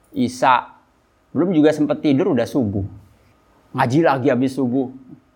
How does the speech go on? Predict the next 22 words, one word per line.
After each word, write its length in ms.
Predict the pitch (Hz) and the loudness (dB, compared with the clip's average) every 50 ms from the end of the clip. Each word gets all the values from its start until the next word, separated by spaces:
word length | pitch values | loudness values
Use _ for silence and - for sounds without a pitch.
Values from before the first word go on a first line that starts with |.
| _ _ _ _ _ _ _ _ _ _ _ _ _ - | _ _ _ _ _ _ _ _ _ _ _ _ _ -2
Terus 480 | 185 196 196 - - - - - - _ _ _ _ _ _ _ _ _ _ _ _ _ _ _ _ _ _ _ _ _ _ _ _ _ _ _ - | -2 -2 -2 -2 -8 -16 -20 -20 -20 _ _ _ _ _ _ _ _ _ _ _ _ _ _ _ _ _ _ _ _ _ _ _ _ _ _ _ 0
habis 240 | 131 127 127 139 135 - - - | 0 2 2 0 -2 -6 -14 -4
subuh 240 | - 170 156 151 214 | 0 0 2 2 4
baru 240 | 170 165 185 226 226 | 4 2 2 2 0
tidur. 480 | 233 233 185 175 196 - 285 - - | -2 -2 0 0 -2 -2 -6 -12 -8
Ya, 400 | - 120 110 107 50 50 - - _ _ _ _ _ _ - | -6 -4 -4 -4 -4 -6 -10 -14 _ _ _ _ _ _ -6
karena 240 | 156 175 208 196 | -4 -4 -4 -6
sekolahnya 560 | - - - - 185 185 190 196 208 214 208 196 | -6 -10 -4 0 2 4 4 2 2 -2 -6 0
ntar 240 | - 220 196 143 | 2 2 2 4
jam 160 | 123 180 170 170 | 4 2 2 2
tujuh. 400 | - - 151 139 214 196 - - | 0 0 0 0 0 -4 -4 -4
Jam 220 | 131 156 175 180 | 0 0 0 0
tujuh 160 | 180 185 160 147 | 0 0 -2 0
ini 140 | 196 226 240 | 0 -2 0
masih 240 | 220 208 202 - 208 | -2 0 0 2 4
lama. 400 | 220 220 220 208 - - - _ _ _ _ _ | 4 2 2 -2 -8 -12 -18 _ _ _ _ _
Lima 320 | - 175 202 214 196 185 143 | 0 2 2 2 2 0 2
jam 240 | 120 151 147 156 170 | 2 2 2 4 2
lagi. 320 | 185 190 156 156 156 - _ - - 147 - | 0 0 0 -4 -6 -8 _ -16 -16 -2 0
Karena 240 | 175 180 190 220 202 | 0 2 2 0 0
jam 320 | 131 160 170 165 165 165 | 0 0 0 0 -2 -4
satu 480 | - 202 175 170 - - 185 185 175 | 0 0 0 0 0 -2 -2 -2 -2